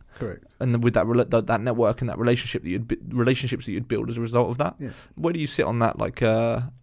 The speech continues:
Speaker 2: yeah, do you think that, that, that is a massive sort of key part of why basketball has also struggled, is 'cause we don't have people on the inside of these corporates that actually really care about basketball?
Speaker 1: Ba-, basketball is too, too insular. There's too, there's too many, there's too many self-interest groups who, um,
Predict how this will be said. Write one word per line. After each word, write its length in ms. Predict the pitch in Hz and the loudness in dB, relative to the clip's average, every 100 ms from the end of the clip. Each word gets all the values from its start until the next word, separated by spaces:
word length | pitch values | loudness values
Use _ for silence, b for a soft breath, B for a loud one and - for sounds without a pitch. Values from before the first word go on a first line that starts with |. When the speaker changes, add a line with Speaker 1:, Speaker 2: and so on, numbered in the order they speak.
| _ | _
Speaker 2:
yeah, 120 | - 123 | 0 2
do 120 | 127 | 4
you 80 | 135 | 2
think 180 | 139 82 | 2 -2
that, 60 | |
that, 180 | 110 - | -4 -4
that 180 | - 123 | 2 2
is 80 | 113 | 2
a 40 | 113 | -2
massive 440 | 117 120 123 - | -2 -2 -4 -6
sort 240 | - - | -6 -8
of 40 | - | -6
key 200 | - 123 | -4 -4
part 360 | - 123 - - B | 0 0 -2 -8 B
of 120 | - 113 | -6 2
why 140 | 110 | 2
basketball 400 | 113 120 123 110 | 4 2 0 -2
has 60 | 113 | 0
also 180 | 117 | -2
struggled, 320 | 117 120 131 160 | 0 2 2 2
is 60 | |
'cause 120 | - | 0
we 80 | 120 | -2
don't 220 | 113 123 | 2 0
have 240 | 117 120 - | 2 0 0
people 340 | 123 113 120 B 156 B | -2 0 -4 B -14 B
on 100 | 147 | -2
the 80 | 147 | 0
inside 180 | 127 117 | 2 2
of 80 | |
these 120 | 117 113 | 2 0
corporates 340 | - 117 110 | -2 -2 -2
that 80 | - | -2
actually 240 | 127 123 | -2 0
really 160 | 113 110 | 0 0
care 160 | - | 2
about 180 | 117 - | 2 2
basketball? 400 | 87 - - 131 | -2 -4 -6 -8
Speaker 1:
Ba-, 60 | - 165 | -6 -4
basketball 280 | 170 - 170 | -4 -4 -4
is 80 | |
too, 240 | - - 175 | -4 -4 -4
too 180 | - 190 | -2 -4
insular. 380 | 165 - 78 - - | -4 -8 -10 -12 -6
There's 180 | 139 127 | -6 -6
too, 260 | - 175 | 0 0
there's 160 | - 135 - | 0 -8 -6
too 200 | 180 175 | -2 0
many, 420 | 160 151 143 131 - - _ | 0 0 0 -2 -10 -20 _
there's 160 | 135 127 - | -10 -10 -10
too 160 | - 165 | -6 -4
many 200 | 147 139 | -2 -4
self-interest 600 | 135 113 - 101 95 - | -6 -8 -8 -10 -10 -12
groups 340 | 85 95 - | -12 -12 -14
who, 360 | - 117 113 113 - b b b b - | -8 -4 -2 -4 -8 b b b b -10
um, 480 | 104 107 107 107 | -6 -4 -6 -8